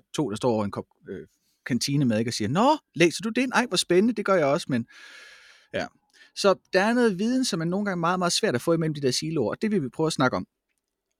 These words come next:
Og der er, øh, hovedpointen ligesom, at der er en stor forskel på, om man er en supportfunktion, og om man er, laver vidensdeling.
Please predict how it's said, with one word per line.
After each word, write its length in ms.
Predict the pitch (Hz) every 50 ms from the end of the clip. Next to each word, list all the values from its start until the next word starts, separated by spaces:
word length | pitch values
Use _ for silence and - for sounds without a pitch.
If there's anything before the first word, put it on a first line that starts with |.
| _ _ -
Og 100 | 165 160
der 100 | 208 208
er, 240 | 196 196 196 185 - - 123
øh, 100 | 131 127 123 - _ - - - - - -
hovedpointen 500 | - 196 220 233 - - 160 160 165 -
ligesom, 260 | 160 165 - - 131 120
at 80 | -
der 80 | - 127
er 180 | 135 151 170 - _ -
en 100 | 131 127
stor 220 | - - 190 160
forskel 400 | - - 151 156 - - - 120
på, 100 | - -
om 100 | 143 120
man 140 | 104 104 101
er 60 | 98
en 80 | 95 101
supportfunktion, 800 | - - 110 - - 196 - - - 185 170 - 190 170 143 - _ _ _ _ _ _ _ _ -
og 80 | - 185
om 100 | 185 185
man 200 | 180 175 170 170
er, 140 | 175 170 170
laver 240 | 170 170 170 175 165
vidensdeling. 600 | 156 170 170 175 - - 98 82 78 73 -